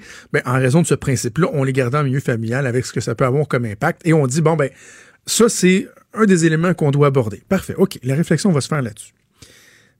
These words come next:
Là, il existe un, un autre élément, et c'est ça qui est soulevé par la Presse Plus ce matin, c'est le placement en famille d'accueil de proximité.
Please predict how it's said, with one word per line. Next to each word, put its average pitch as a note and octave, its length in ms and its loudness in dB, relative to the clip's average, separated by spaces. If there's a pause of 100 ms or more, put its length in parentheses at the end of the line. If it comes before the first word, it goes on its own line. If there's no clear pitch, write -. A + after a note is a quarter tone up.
Là, F#4 80 0
il D4+ 60 6
existe E3 360 2
un, D3+ 420 2
un E3 140 2
autre G#3+ 200 2
élément, B2+ 300 2 (140)
et - 40 -10
c'est C#3+ 140 -4
ça G3+ 140 0
qui D#3+ 120 -2
est C3 40 -2
soulevé B2+ 400 -2
par C3+ 320 0 (100)
la A#2 140 -2
Presse A2+ 260 -4
Plus E3 160 -4
ce - 160 -6
matin, B2 360 -4 (960)
c'est - 440 0
le D3 200 2
placement F3 800 2 (240)
en C#3 120 -2
famille F3 520 0
d'accueil D3 600 -2
de A#2+ 140 -6
proximité. - 800 -4